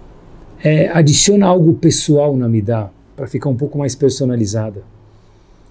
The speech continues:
Quando estiver fora da sinagoga, aprendemos nós a conversar com Hashem. "Hashem, me ajuda. Hashem, muito obrigado."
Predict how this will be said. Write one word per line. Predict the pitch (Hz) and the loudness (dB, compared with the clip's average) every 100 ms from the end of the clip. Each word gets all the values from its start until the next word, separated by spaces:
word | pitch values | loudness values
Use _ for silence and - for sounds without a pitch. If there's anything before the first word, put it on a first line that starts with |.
| _ _ | _ _
Quando | - 175 | -6 -4
estiver | - 190 | 2 2
fora | - 180 180 | 2 2 2
da | 160 | 0
sinagoga, | 170 160 151 170 160 | -2 -2 0 0 0
aprendemos | - 156 175 180 147 180 160 117 | -2 0 2 2 2 2 2 0
nós | 123 156 139 131 | -2 0 0 -2
a | |
conversar | - 151 135 139 - 147 139 | -2 -2 0 0 0 -2 -2
com | 135 | -2
Hashem. | 123 - 123 | -2 -2 -2
"Hashem, | 117 147 | -2 -2
me | 151 143 | 0 0
ajuda. | - 147 113 104 - - - - - | 0 0 0 -6 -12 -20 -20 -20 -10
Hashem, | - 151 | -2 2
muito | 156 156 165 | 4 4 2
obrigado." | 135 120 131 139 101 | 2 0 -2 -6 -8